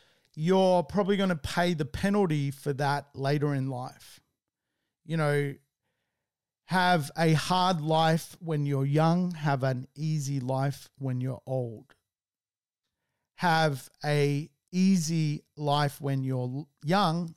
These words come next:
have a much harder life when you're old. And again, a lot of young people are comfortable. It's a very dangerous thing.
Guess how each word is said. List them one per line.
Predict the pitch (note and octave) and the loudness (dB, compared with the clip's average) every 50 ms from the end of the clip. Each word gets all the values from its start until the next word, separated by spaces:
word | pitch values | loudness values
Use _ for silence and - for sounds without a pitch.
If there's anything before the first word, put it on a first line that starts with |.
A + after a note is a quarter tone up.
| _ _ | _ _
have | A#2 A#2+ D#3 D3+ D3 C3 | -6 -2 -2 -2 0 -2
a | C#3+ | -2
much | C#3 C#3 C#3+ C#3 C#3 C#3 - | -2 -2 -2 -2 -4 -4 -8
harder | - - - - - D#3 D#3 D#3 D#3 C#3+ D3 | -12 -12 -8 -2 0 2 2 2 2 0 -2
life | C3+ B2+ A#2 G#2 A#2+ A#2+ A2+ - - - - _ _ _ _ | -4 -4 -6 -6 -6 -6 -8 -10 -14 -20 -20 _ _ _ _
when | B2 A#2+ A#2+ A#2 | -8 -6 -6 -6
you're | A#2 A#2+ - - _ | -6 -8 -10 -12 _
old. | - C3 B2+ A#2+ A2+ A2 - - _ _ _ _ _ _ _ _ _ _ - - - _ _ _ _ _ - | -4 -4 -2 -2 -4 -8 -12 -16 _ _ _ _ _ _ _ _ _ _ -20 -20 -20 _ _ _ _ _ 2
And | D#3 D#3+ D#3+ | 4 4 4
again, | D#3+ D3 C3+ F3 E3 E3 D#3+ D#3+ D#3 D3 | 4 2 2 2 4 4 4 4 2 2
a | C#3 C#3 | 0 -2
lot | C#3+ C#3+ D3+ D3+ D#3 | 0 0 2 2 2
of | D#3 | 2
young | D#3 D#3 D3+ D#3 D#3 D3+ | 2 2 2 2 0 -2
people | C#3 - E3+ D#3+ C#3+ - C#3+ C3 C3+ C3+ C3 C3 - - _ _ _ _ _ _ _ _ _ _ _ _ _ _ _ - | -2 -2 0 0 0 0 0 0 2 0 0 -2 -6 -14 _ _ _ _ _ _ _ _ _ _ _ _ _ _ _ -8
are | A#2 A#2 | -8 -8
comfortable. | - _ - - C3+ C3+ C#3 - - C3 A2 G#2+ A#2 A#2 - - _ _ _ _ _ _ _ - | -8 _ -4 -2 0 0 0 -2 -4 -8 -8 -8 -12 -14 -14 -18 _ _ _ _ _ _ _ -18
It's | A#2 - A#2+ | -10 -8 -6
a | |
very | A2+ A2+ C3 C3+ C#3 | -4 -2 0 0 0
dangerous | C3 A2+ - D3 C3 C3 C3 C3+ B2 A#2 C3 B2+ - - | -2 -2 -2 -2 0 0 0 0 0 -2 -4 -4 -4 -8
thing. | - - - A#2 A2+ A#2+ - | -12 -12 -10 -10 -10 -12 -14